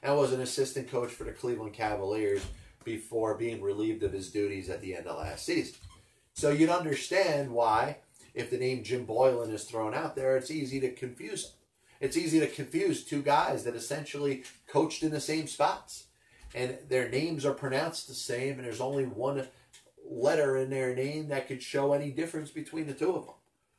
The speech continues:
Obviously, a little harder to do that than decipher between two presidents, whether we're talking about the Bushes or the Adams.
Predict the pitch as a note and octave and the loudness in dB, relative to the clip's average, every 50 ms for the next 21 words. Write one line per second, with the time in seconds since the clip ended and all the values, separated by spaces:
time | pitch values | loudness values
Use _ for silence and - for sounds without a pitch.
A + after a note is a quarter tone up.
0 | _ - C#3+ C#3+ D3 D#3 D3+ C#3 C3 - D3+ D3+ C#3+ C3+ C#3 - - C#3 - - | _ 0 2 2 4 4 2 0 0 2 2 4 4 4 2 0 0 0 0 2
1 | C#3+ D3 D#3 D#3 C#3+ A#2+ G2+ - - - _ _ _ _ _ _ _ _ _ _ | 4 4 6 6 4 2 0 -2 -4 -10 _ _ _ _ _ _ _ _ _ _
2 | _ _ - - C3 B2 C3+ C3+ C3 B2+ C3 B2+ B2 B2 - - C3+ B2 B2 B2+ | _ _ 0 0 2 2 2 2 4 4 4 6 4 4 2 0 -2 -2 0 0
3 | - - - C3 B2+ B2+ B2+ - C3 A#2 G#2+ A2 G#2+ - B2+ B2+ B2+ B2 A#2+ A2 | -2 0 0 0 0 0 0 0 -2 -2 -2 -4 -8 -4 -2 -2 -2 -2 -4 -8
4 | - - _ _ - - D3+ C3+ - - C3 C3 C3 A2 G#2 - - - - - | -14 -18 _ _ -6 -4 -4 -4 -2 0 2 2 2 2 -2 -6 -8 -10 -10 -8
5 | - G2+ G2 G#2+ G#2+ A2 G#2+ G2+ A2+ A2 - - A2+ G#2+ A2 - A2+ - - G2+ | -6 -4 -2 -2 -2 -2 -2 -2 -2 -2 -4 -4 -6 -4 -2 -2 -2 -2 -4 -8
6 | - - B2 B2 - - - - - - - - _ _ _ _ - - A2+ A2+ | -6 -4 -6 -6 -6 -8 -14 -16 -18 -20 -20 -20 _ _ _ _ -4 0 0 2
7 | A2 A2 A2+ A2+ A#2+ - - - - - - - - - | 4 4 4 4 4 2 0 -4 -14 -18 -18 -18 -20 -20